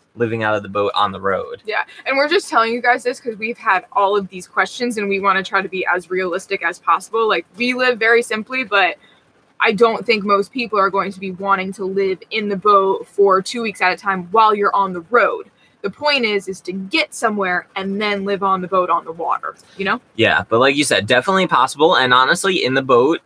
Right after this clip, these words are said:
Speaker 1: pretty comfortable still.
Speaker 2: Yeah.
Speaker 1: Like, there's no, no, no disadvantages when you're inside the boat. It's just being outside the boat while it's on the trailer. Like you said, you have the mast in the way, so you don't really have much headroom, like, in the cockpit.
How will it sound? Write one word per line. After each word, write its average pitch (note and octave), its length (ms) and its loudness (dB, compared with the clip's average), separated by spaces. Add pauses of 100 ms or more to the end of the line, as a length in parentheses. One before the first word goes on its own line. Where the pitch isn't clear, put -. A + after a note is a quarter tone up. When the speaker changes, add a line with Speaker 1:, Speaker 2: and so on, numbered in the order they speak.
(120)
Speaker 1:
pretty E3 200 0
comfortable A#2+ 460 -4
still. - 220 -4
Speaker 2:
Yeah. G2 40 -4
Speaker 1:
Like, A2+ 300 -2
there's B2 240 0
no, C#3 580 0 (120)
no, C3+ 180 0 (180)
no C#3+ 240 0
disadvantages A2+ 920 -4
when G#2+ 180 -8
you're G2 80 -4
inside A2 320 -2
the G#2 80 -12
boat. A#2+ 220 2 (200)
It's A#2+ 160 -6
just C#3 200 -4
being B2 400 0
outside C3 340 2
the A2+ 60 -8
boat G#2+ 240 0
while G#2+ 240 4
it's - 100 -6
on G#2+ 140 -4
the G2 40 -8
trailer. G2 440 0
Like G2 200 -4
you G#2 60 -14
said, G2+ 260 -2
you G#2+ 140 -2
have G#2 140 -2
the G#2 60 -8
mast G2+ 360 -2
in G#2+ 80 -10
the G2+ 80 -6
way, G2 220 0
so G#2 160 -8
you G2+ 40 -8
don't G2 160 -8
really G2 180 -4
have G2+ 160 -2
much G2+ 200 -8
headroom, G#2+ 500 -4
like, F#2+ 200 -6
in F#2 80 -12
the F#2+ 80 -16
cockpit. A#2+ 500 -2